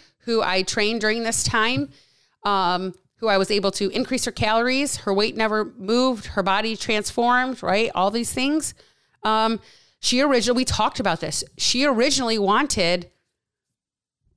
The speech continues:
was it, I think, three days of training? I think it was three days of training that she wanted a week because she wasn't really sure how she's gonna be able to commit to it.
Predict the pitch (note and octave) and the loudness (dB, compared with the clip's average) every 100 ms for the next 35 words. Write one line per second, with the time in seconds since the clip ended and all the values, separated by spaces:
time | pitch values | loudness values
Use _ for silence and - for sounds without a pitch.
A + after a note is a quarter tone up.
0 | _ _ G#3 G3 - F3 - G#3+ F#3 - | _ _ -2 -2 -4 -8 -6 -6 -6 -6
1 | A3 A3 G3 F3+ C4 C#4+ - - F#3+ - | -2 0 2 2 0 -2 -4 -4 -4 -2
2 | G#3+ G#3+ A#3 B3 - F3+ F#3 G3 - - | -2 -2 -4 -6 -10 -12 -8 -8 -8 -14
3 | F3+ F3 - A3 G3+ F#3+ F#3+ - F#3 F3 | -8 -6 -4 -2 0 0 -2 -4 -4 -4
4 | D#3+ - F#3 F3+ E3+ F3+ E3 - G3 F#3 | -6 -6 -2 -2 0 -2 -4 -6 -8 -4
5 | A3+ A3 A3+ - G#3+ - G3+ - F#3+ - | -2 0 -2 -2 -2 -2 -4 -2 -2 -2
6 | F3+ F#3+ F3+ F3 - F3+ F3 - B2+ - | -6 -4 -2 -4 -6 -6 -6 -8 -8 -10